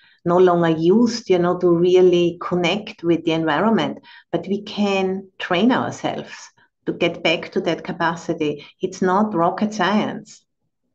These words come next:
And without further ado, let us just, uh, come to the meditation part of our meeting.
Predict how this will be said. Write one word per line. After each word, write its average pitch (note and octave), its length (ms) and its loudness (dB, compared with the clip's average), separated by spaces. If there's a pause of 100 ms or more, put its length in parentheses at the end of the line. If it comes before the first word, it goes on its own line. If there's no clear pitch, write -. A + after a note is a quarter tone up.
(1600)
And F3 640 0 (1800)
without F3+ 800 0
further G#3 340 2
ado, G#3+ 400 4
let G#3 220 4
us G#3+ 160 2
just, G#3+ 520 0
uh, F#3+ 380 -2 (580)
come G3+ 360 0
to G3 140 2
the F#3 120 2
meditation F#3 960 0
part E3+ 420 0
of F3 180 0
our E3+ 160 2
meeting. F3 540 2